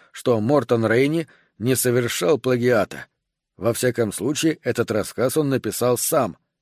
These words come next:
Иначе бы Шутер грабил банки, а не околачивался бы в Западном Мэне,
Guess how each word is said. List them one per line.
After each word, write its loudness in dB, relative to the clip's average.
Иначе -6
бы -2
Шутер 0
грабил 2
банки, -2
а -2
не 2
околачивался 2
бы 2
в -2
Западном 2
Мэне, 0